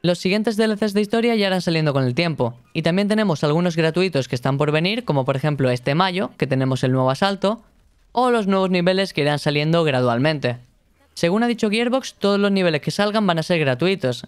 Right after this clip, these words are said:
así que de momento estamos bastante bien. Y de momento ya está, esto ha sido todo.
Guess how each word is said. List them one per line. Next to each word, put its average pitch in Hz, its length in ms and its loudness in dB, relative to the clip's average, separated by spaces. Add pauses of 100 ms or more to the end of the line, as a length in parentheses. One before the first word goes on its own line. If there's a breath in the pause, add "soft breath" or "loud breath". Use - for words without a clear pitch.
así 160 260 0
que 180 80 0
de 175 80 2
momento 202 320 0
estamos 156 300 0
bastante 123 340 0
bien. 135 300 -2 (440)
Y 185 140 0
de 185 100 2
momento 190 300 0
ya 202 100 2
está, 202 300 -2
esto 151 160 0
ha 165 60 0
sido 170 160 0
todo. 156 320 0